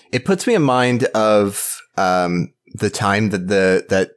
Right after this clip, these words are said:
the N Y P D, before the protest started, went on a big strike to prove that they were important and crime rates went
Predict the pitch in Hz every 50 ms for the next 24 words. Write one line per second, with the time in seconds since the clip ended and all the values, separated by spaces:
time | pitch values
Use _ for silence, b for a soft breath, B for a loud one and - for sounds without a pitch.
0 | _ _ - 92 90 101 98 92 98 98 98 95 92 95 92 - 98 98 85 95
1 | 90 90 90 85 87 90 - - 104 90 90 - 92 90 82 - 92 85 - -
2 | 92 85 85 87 87 82 80 85 - B B B B B B B 95 95 107 107
3 | 113 - - 101 101 101 95 85 - - 95 98 90 85 - - - - - 98
4 | 95 90 90 - - - 101 - - - 104 95 90 90 95 90 87 - 95 90
5 | - - 90 90 85 90 90 87 87 87 87 87 87 - _ _ _ _ - 104
6 | 98 - 101 101 95 95 87 104 104 107 104 98 - b b b b b 101 98
7 | 95 98 92 - - - - 113 101 95 98 98 95 101 95 90 - - 95 95
8 | 95 90 90